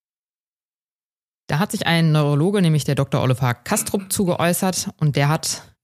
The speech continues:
berichtet, dass es aktuell laborchemisch keine Lachgasdiagnostik gibt. Was man aber machen kann tatsächlich, wenn es hier gerade um einen dauerhaften Konsum geht,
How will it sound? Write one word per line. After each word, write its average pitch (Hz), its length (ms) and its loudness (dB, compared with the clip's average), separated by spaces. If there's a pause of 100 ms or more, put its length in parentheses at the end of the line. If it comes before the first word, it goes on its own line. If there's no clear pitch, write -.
(120)
berichtet, 156 600 0
dass 131 160 0
es 135 100 -6
aktuell 131 580 0
laborchemisch 131 760 0
keine 185 280 0
Lachgasdiagnostik 135 960 0
gibt. - 280 -4 (540)
Was 160 160 -2
man 170 100 2
aber 135 120 2
machen 131 260 0
kann 170 200 0
tatsächlich, 170 600 0
wenn 127 120 4
es 131 100 4
hier 131 100 0
gerade 131 260 0
um 123 160 2
einen 120 340 2
dauerhaften 123 460 0
Konsum 120 400 2
geht, 190 320 0